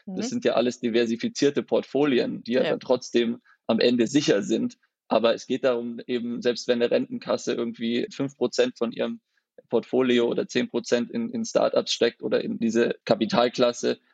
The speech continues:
Speaker 1: dann kann das schon unglaublich viel bewegen. Und, und, und darum geht's ja am Ende. Und da hat Deutschland, ehrlich gesagt,
Speaker 2: Mhm.
Speaker 1: viel aufzuholen. Und bei anderen Ländern sieht man auch, dass es nicht sehr riskant ist.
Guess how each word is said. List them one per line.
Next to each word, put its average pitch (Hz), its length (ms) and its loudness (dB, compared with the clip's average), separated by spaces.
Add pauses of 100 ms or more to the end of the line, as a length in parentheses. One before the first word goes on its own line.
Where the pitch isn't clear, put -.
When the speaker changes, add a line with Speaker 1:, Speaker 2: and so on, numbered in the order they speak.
(140)
Speaker 1:
dann 117 300 0
kann 123 200 -2
das 120 100 -2
schon - 140 -6
unglaublich 123 520 -2
viel 120 140 -4
bewegen. 113 500 -2
Und, - 260 -10
und, 113 340 -4
und 110 160 0
darum 120 240 2
geht's 120 240 0
ja 120 100 4
am 113 140 -6
Ende. 120 280 0
Und 117 200 -4
da 127 120 2
hat 120 160 -6
Deutschland, 117 460 -2
ehrlich 117 240 -8
gesagt, 117 300 -4
Speaker 2:
Mhm. - 20 -10
Speaker 1:
viel 123 320 -2 (400)
aufzuholen. 113 760 -2
Und 113 220 -4
bei 113 140 2
anderen 131 320 2
Ländern 123 340 0
sieht 120 180 -8
man 123 180 -4
auch, 117 260 -4
dass - 200 -10
es - 200 -14
nicht 120 240 -10 (160)
sehr 117 220 2
riskant 123 400 -2
ist. - 320 -16